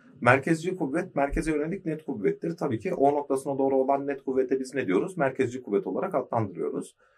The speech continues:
Merkezciliğime de her zaman, yani nerede, hangi noktadan geçerse geçsin, merkezci kuvvet gibi hep içe doğru, merkeze doğru olan bir kuvvettir.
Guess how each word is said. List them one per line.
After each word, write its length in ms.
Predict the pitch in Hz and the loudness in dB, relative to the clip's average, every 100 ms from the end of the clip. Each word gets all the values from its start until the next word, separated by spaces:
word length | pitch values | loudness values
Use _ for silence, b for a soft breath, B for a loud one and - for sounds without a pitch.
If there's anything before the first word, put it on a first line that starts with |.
| b b 110 | b b 6
Merkezciliğime 800 | 120 143 160 156 170 180 180 | 6 6 0 0 -2 0 2
de 160 | 165 165 | 2 0
her 160 | - 165 | 4 4
zaman, 320 | 160 131 151 | 4 -2 -2
yani 380 | 131 131 123 127 | -2 -2 -4 -2
nerede, 540 | 147 147 _ 110 101 - | -2 -2 _ -2 -2 2
hangi 300 | 131 139 131 | 2 4 2
noktadan 420 | 131 139 139 135 | 2 2 2 2
geçerse 400 | 131 147 143 - | 2 2 0 -2
geçsin, 440 | 127 127 - 165 - | -2 -4 -6 -10 -2
merkezci 480 | 110 110 127 127 135 | 0 2 0 -2 -4
kuvvet 360 | 120 135 143 | 0 0 0
gibi 220 | - 120 | -2 -4
hep 200 | 165 143 | -2 -2
içe 260 | 135 - 135 | -2 0 2
doğru, 300 | 90 85 - | 4 2 -2
merkeze 420 | 139 120 135 113 | -4 -2 -2 -2
doğru 180 | 92 90 | -2 -2
olan 260 | 131 180 175 | 0 0 0
bir 140 | 147 | -2
kuvvettir. 560 | 135 110 104 - - | -2 2 2 0 -10